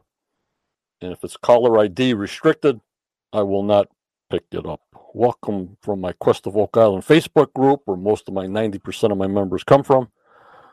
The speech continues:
I wanna thank all my YouTube supporters and members. I thank all you guys, and also our anchor host, Judy, that people are listening to us on their treadmills, uh, lifting weights, riding bicycles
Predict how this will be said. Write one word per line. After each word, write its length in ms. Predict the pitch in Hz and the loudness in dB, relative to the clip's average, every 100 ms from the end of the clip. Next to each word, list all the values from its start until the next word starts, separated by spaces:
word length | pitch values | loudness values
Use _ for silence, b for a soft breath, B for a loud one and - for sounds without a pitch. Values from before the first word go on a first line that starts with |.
| b | b
I 40 | 92 | -6
wanna 160 | 95 | -6
thank 220 | 92 101 117 | -4 -2 4
all 160 | 120 | 4
my 140 | 107 95 | 4 0
YouTube 640 | 120 135 147 139 123 - _ _ _ _ _ _ _ _ | -2 -4 -2 0 -2 -8 _ _ _ _ _ _ _ _
supporters 600 | - - - 139 135 123 | -14 -6 2 2 2 0
and 120 | 110 | 0
members. 400 | 107 135 139 143 | 2 2 2 0
I 100 | 92 | 2
thank 320 | 85 120 120 120 | 0 2 2 4
all 140 | 117 | 4
you 140 | 117 | 4
guys, 400 | 139 147 147 135 - _ - | 4 4 4 2 -6 _ -8
and 100 | 107 | 0
also 600 | 151 170 160 147 147 131 _ - | 2 2 2 2 2 -2 _ -4
our 160 | 101 - | -4 0
anchor 320 | 139 170 170 | 0 2 2
host, 400 | 151 139 98 - | 4 4 2 -4
Judy, 360 | 110 92 87 85 _ _ _ _ _ _ _ _ - | -4 -2 -2 -8 _ _ _ _ _ _ _ _ -10
that 180 | - - | -8 -4
people 320 | 151 143 131 | -6 0 4
are 140 | 120 | 4
listening 400 | 107 127 - 135 | 6 2 2 -4
to 180 | 117 127 | -2 2
us 160 | 123 - | 2 2
on 140 | 107 | -2
their 100 | 90 | -2
treadmills, 720 | 85 131 156 151 147 135 113 - _ _ _ _ _ _ _ | -2 4 4 4 2 2 -2 -18 _ _ _ _ _ _ _
uh, 240 | - 92 82 | 0 2 2
lifting 500 | 92 156 - 151 123 | 4 2 2 0 4
weights, 520 | 117 117 - - - _ _ _ - | 4 4 -2 -16 -20 _ _ _ -12
riding 1000 | 90 180 - - - 202 131 190 202 | -8 -4 -2 0 2 4 6 6 6
bicycles 720 | 170 175 - 117 110 101 95 | 6 6 6 -2 2 2 0